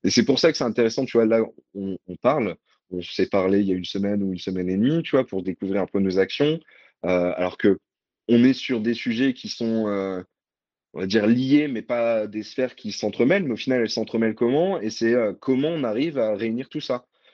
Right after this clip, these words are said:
Comment, euh, quand je vais voir des promoteurs immobiliers qui ont rien à voir avec le baille-, avec le bailleur social et compagnie, moi, je suis content de savoir que, euh, six mois après, un an après, on me recontacte pour dire, « On a un projet, on aimerait bien mettre un peu de social dedans. »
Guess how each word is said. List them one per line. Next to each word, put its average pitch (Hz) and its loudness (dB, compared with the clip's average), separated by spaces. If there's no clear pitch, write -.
Comment, 123 4
euh, 104 -4
quand 104 -6
je 104 -8
vais 101 -6
voir 110 -6
des 107 -6
promoteurs 113 0
immobiliers 117 0
qui - -8
ont 87 -6
rien - -10
à 151 -2
voir 127 2
avec 117 2
le 113 4
baille-, 104 4
avec 104 2
le 104 -4
bailleur 101 -2
social 117 -4
et 101 -4
compagnie, 107 2
moi, 123 4
je - 2
suis 127 -2
content 110 0
de 190 -4
savoir 117 0
que, 131 2
euh, 139 2
six - -8
mois 131 0
après, 123 -6
un 117 -4
an 104 -2
après, 160 -6
on 113 4
me 113 6
recontacte 113 2
pour 127 -4
dire, « 110 -2
On 110 0
a 110 2
un 110 0
projet, 110 -2
on 175 -2
aimerait 104 -2
bien 120 0
mettre 135 -4
un 123 -8
peu 120 -8
de - -20
social 117 -6
dedans. » 120 -4